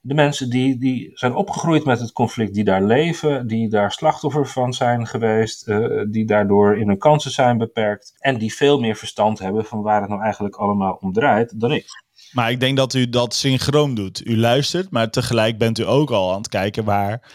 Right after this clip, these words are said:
Speaker 2: er misschien ruimte zit om gelijk al stappen te maken. Want zoals u zelf al aangeeft, er lijden nu mensen. Dus u kunt niet een jaar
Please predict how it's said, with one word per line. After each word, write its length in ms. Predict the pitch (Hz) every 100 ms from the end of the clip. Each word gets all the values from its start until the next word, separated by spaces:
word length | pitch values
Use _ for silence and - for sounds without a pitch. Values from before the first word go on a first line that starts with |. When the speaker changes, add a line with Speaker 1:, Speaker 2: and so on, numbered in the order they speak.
| - - _ -
Speaker 2:
er 160 | 123
misschien 340 | 123 - 127 123
ruimte 320 | 135 151 123
zit 280 | 117 117 -
om 200 | 127 127
gelijk 340 | 131 139 147
al 100 | 123
stappen 320 | - 175 -
te 100 | -
maken. 340 | 98 90 101 113
Want 200 | 113 -
zoals 240 | 120 110
u 80 | 117
zelf 300 | 120 135 120
al 260 | 104 101
aangeeft, 520 | 101 123 - 95 131 110
er 100 | 110
lijden 440 | 120 120 113 117
nu 180 | 147 131
mensen. 480 | 117 139 135 - 95
Dus 180 | 98
u 40 | 110
kunt 200 | 123 120
niet 180 | 127 113
een 140 | 104
jaar 460 | 107 101 104 107